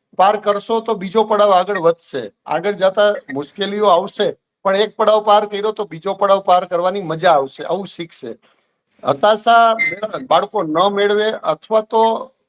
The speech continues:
કોઈ અઘટિત પગલું ન ભરે એના માટે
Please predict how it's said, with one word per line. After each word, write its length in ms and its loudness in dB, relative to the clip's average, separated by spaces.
કોઈ 200 4
અઘટિત 560 -2
પગલું 340 -4
ન 160 0
ભરે 280 -2
એના 240 0
માટે 360 -2